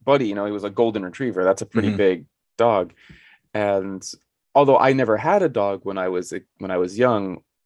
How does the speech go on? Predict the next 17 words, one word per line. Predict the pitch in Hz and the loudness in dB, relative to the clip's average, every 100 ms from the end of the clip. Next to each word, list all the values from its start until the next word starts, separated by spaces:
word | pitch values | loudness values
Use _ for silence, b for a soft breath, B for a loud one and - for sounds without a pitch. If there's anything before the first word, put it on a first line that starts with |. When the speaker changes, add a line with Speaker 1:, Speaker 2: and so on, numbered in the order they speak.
| _ _ - | _ _ -6
Speaker 1:
I | |
had | 117 101 | -2 0
many | 98 101 | -2 0
neighbors | 123 127 120 117 104 | 0 4 4 4 2
or | 92 | -2
friends | - 135 131 110 101 - | 0 2 2 -2 -8 -12
who | 110 | -6
had | 101 92 | -4 -2
dogs. | 92 95 90 | -2 -2 -6
And | 92 | -12
so | 92 92 | -4 -4
we'd | 90 | -4
play | - 95 | 0 0
with | 92 90 | 0 -2
them | 87 | -8
a | 87 | -2
lot. | 104 101 | 0 0